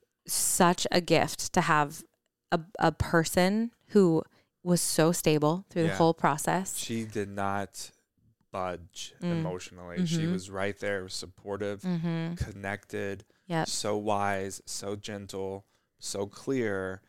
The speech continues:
Speaker 1: Yeah.
Speaker 2: and just, like, was just a rock through it
Speaker 1: Yeah.
Speaker 2: all.
Speaker 1: Yeah. And I really trusted her,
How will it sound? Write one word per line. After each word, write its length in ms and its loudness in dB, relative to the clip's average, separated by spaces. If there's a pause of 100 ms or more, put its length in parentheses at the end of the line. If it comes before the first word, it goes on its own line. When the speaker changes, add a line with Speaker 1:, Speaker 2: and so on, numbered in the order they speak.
Speaker 1:
Yeah. 300 2
Speaker 2:
and 80 -8
just, 240 -8
like, 180 -4
was 160 -4
just 220 -8
a 60 -10
rock 580 -6
through 120 -2
it 40 4
Speaker 1:
Yeah. 340 4
Speaker 2:
all. 300 -10
Speaker 1:
Yeah. 280 6
And 100 2
I 80 8
really 280 8
trusted 460 2
her, 400 4